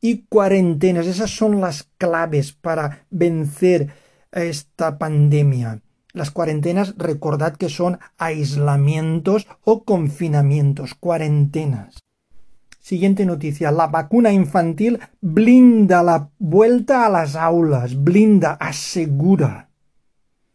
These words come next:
La vacuna infantil blinda la vuelta a las aulas. Los psicólogos rechazan la semipresencialidad.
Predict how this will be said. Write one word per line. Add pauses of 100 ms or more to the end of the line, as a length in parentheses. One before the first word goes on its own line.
(280)
La
vacuna
infantil
blinda
la
vuelta
a
las
aulas. (300)
Los
psicólogos (160)
rechazan
la
semipresencialidad.